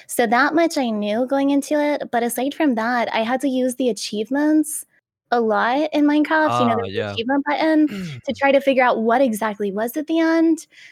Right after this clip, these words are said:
Speaker 1: Um, and it took me a really long time to figure out how to get to a stronghold and what a stronghold
Speaker 2: Yeah, how did you
Speaker 1: was.
Speaker 2: figure that out?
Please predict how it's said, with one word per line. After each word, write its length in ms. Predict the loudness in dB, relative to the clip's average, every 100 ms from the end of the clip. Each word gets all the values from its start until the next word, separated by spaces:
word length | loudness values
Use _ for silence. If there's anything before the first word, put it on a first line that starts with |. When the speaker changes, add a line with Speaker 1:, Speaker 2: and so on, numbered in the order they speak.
| _ -6
Speaker 1:
Um, 360 | -4 -2 -4 -4
and 100 | -6
it 80 | -6
took 120 | -6
me 120 | -4 -2
a 60 | -2
really 360 | 0 0 2
long 180 | 0 -2
time 320 | -6 -4 -4 -4
to 300 | -4 -4 -6
figure 220 | -6 -4
out 160 | -4 -6
how 120 | -8
to 80 | -10
get 260 | -8 -10 -8
to 140 | -10
a 80 | -8
stronghold 720 | -4 0 2 2 2 2 0 -4
and 80 |
what 100 | -4 -4
a 60 |
stronghold 300 | -4 -2 2
Speaker 2:
Yeah, 100 | 2
how 140 | 2 2
did 140 | 2
you 100 | 2
Speaker 1:
was. 100 | 2
Speaker 2:
figure 220 | 0 -2 -4
that 180 | -4 -2
out? 360 | -4 -6 -10